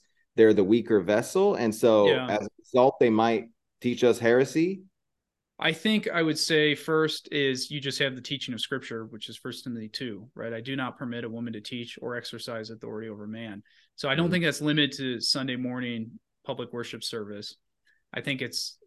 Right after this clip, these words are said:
Speaker 2: getting at all sorts of formal doctrinal teaching. So that would also rule out, like, a Sunday school class, um, of, of women teaching to, to mixed assemblies, uh, men and women.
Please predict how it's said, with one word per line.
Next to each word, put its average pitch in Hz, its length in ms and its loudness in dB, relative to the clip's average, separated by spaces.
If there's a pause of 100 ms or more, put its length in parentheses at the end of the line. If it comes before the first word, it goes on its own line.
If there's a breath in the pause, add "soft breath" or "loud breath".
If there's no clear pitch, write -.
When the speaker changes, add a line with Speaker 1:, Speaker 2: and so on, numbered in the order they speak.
Speaker 2:
getting 131 260 -4
at 117 200 -6
all 135 160 -4
sorts 127 320 -8
of 110 200 -8
formal 120 800 -8 (240)
doctrinal 120 480 -8
teaching. 107 540 -12 (380)
So 127 420 -2
that 135 180 2
would 127 120 -4
also 131 300 -4
rule 123 280 -6
out, 107 160 -6
like, 107 200 -10
a 107 60 -10
Sunday 123 320 -6
school 113 380 -8
class, 107 540 -10 (440)
um, 107 460 -10 (500)
of, 113 140 -8
of 117 220 -8
women 123 320 -6
teaching 117 500 -10
to, 104 440 -10 (120)
to 117 180 -10
mixed 110 460 -12
assemblies, 110 680 -8 (540)
uh, 104 180 -10
men 113 240 -8
and 104 120 -10
women. 110 400 -8